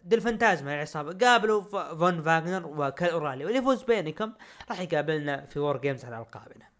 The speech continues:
بتكون ح-، الاسبوع المقبل اعتقد المباراه هذه، الفايز بينهم راح يقابلون الامبريوم بعرض وور جيمز. ماندي روز حامل لقب نساء إن إكس تي لعبت مباراة فردية ضد كورا جيد. أثناء مباراة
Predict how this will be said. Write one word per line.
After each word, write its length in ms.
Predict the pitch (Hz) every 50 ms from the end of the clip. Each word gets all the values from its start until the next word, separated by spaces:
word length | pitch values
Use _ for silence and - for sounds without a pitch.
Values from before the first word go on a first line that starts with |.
| _ _ _ _ _ _ _ _ _ _ _ _ _ _ _ _ _ _ _ _ _ _ _ _ _ _ _ _ _ _ _ _ _ _ _ -
بتكون 500 | - - - - 196 180 160 156 156 131
ح-، 100 | - 165
الاسبوع 360 | 139 - 156 156 - 165 160
المقبل 280 | 160 165 165 135 123 123
اعتقد 260 | 101 - - - 139
المباراه 360 | 123 120 113 127 120 117 - -
هذه، 400 | 127 123 127 135 196 214 196 127
الفايز 440 | 127 123 117 - - 117 123 139 120
بينهم 240 | 131 131 127 120
راح 160 | 123 117 - 127
يقابلون 440 | 113 120 117 123 127 131 127 123 - _ _ _ _ _ _ _ _ _ _ _ -
الامبريوم 500 | 147 143 135 131 139 127 127 123 117 110
بعرض 400 | 110 - 117 - _ - 135 120 - -
وور 120 | 120 117
جيمز. 340 | 117 120 120 120 117 - _ _ _ _ _ _ _ _ _ _ _ _ _ _ _ _ _ _ _ _ _ _ _ _ -
ماندي 280 | 147 156 156 143 143 139
روز 200 | 139 131 - -
حامل 220 | - 165 165 160
لقب 360 | 156 160 165 - 156 147 147
نساء 260 | 139 147 - 165 151
إن 60 | 151 156
إكس 160 | 156 - -
تي 100 | 180 175
لعبت 220 | 160 175 175 170
مباراة 280 | 170 160 185 175 175 170
فردية 300 | 175 185 170 165 175 165
ضد 200 | 165 165 165 - - - - - _ _ _
كورا 240 | - - 190 196 190
جيد. 320 | 175 151 170 180 180 180 175
أثناء 300 | 165 190 214 202 190 190
مباراة 300 | 180 202 202 202 202